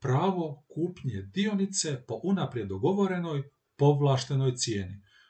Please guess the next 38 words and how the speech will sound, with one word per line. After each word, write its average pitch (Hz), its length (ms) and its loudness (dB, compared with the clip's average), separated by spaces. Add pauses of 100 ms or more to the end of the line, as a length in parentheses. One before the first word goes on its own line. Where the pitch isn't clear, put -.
I - 180 -6
to, 143 180 -2
zato 143 180 0
sam 139 120 -4
stavio 135 200 0
puno 139 180 0
češći 139 280 -2
slučaj, 208 340 -4 (100)
call 180 200 2
opcije 185 260 -4
su 139 160 -2
opcije 165 460 -4
koje 123 240 -2
vama 147 440 -2 (180)
kompanija 127 580 0
daje 127 400 -2
kao 101 220 -6
nagradu 131 500 -2
i 123 80 -2
kao 123 200 -6
motivaciju. 107 640 -12 (1120)
Primjer 135 560 0
koji 110 200 -6
ću, 131 140 -8
da 127 200 -2
vam, 123 280 -8
da 131 140 -2
vam 117 180 -4
to 143 160 2
malo 131 260 2
plastičnije 131 580 -4
objasnim. 98 520 -10 (840)
Vi 151 180 0
sada 180 220 2
radite 156 300 2
za 127 120 2
neku 139 200 0
kompaniju 101 500 -8